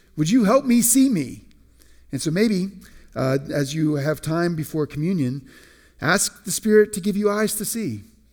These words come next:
Pride likes to blind. Ask for forgiveness for making yourself the center of the universe. I know all about it. I,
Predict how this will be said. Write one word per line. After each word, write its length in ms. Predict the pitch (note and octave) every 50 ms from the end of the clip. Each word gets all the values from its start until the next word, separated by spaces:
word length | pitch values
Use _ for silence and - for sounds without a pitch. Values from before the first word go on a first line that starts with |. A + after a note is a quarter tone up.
| _ _ _ _ _ _ _
Pride 320 | - D#3 D3+ E3+ F#3+ F#3 F#3
likes 240 | F3 F#3+ - -
to 100 | - -
blind. 520 | E3+ F3+ F3+ F3+ F3 D#3 A2 G#2+ - - - - _ _ _ _ _ _ _ _ _ _ _ _ _ _ _ _ - -
Ask 280 | - C#3 E3+ - - -
for 100 | G3 E3
forgiveness 560 | - F#3 D3+ E3 F3+ F3 E3 B2 A2+ - -
for 140 | - B2 A#2+
making 260 | C#3 D3+ D3+ F3 E3+
yourself 460 | E3 D#3+ D3 - E3+ E3 E3+ E3 -
the 80 | D3+ C3
center 300 | - - D#3+ E3 D#3+ D#3+
of 100 | D3 C#3+
the 80 | C#3+
universe. 680 | C#3+ D#3 D#3 C#3+ A#2 A#2 G#2+ G#2+ - - - - - _ _ _ _ _ _ _ _ _ _ _ _ -
I 80 | - C3+
know 160 | D3 D3+ D3+
all 160 | D3 D3+ D3
about 220 | C#3+ D3+ D3+ C#3+ C3
it. 140 | A2 - - - - -
I, 100 | A#2